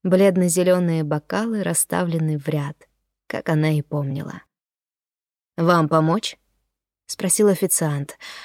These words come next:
Тон у него был недружелюбный.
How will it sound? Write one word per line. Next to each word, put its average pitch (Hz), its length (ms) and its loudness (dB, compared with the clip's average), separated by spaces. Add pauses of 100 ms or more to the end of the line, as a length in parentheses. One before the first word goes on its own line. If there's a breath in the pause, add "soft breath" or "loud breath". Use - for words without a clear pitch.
(540 loud breath)
Тон 262 180 2
у 262 40 4
него 254 300 6
был 240 380 6
недружелюбный. 208 1160 0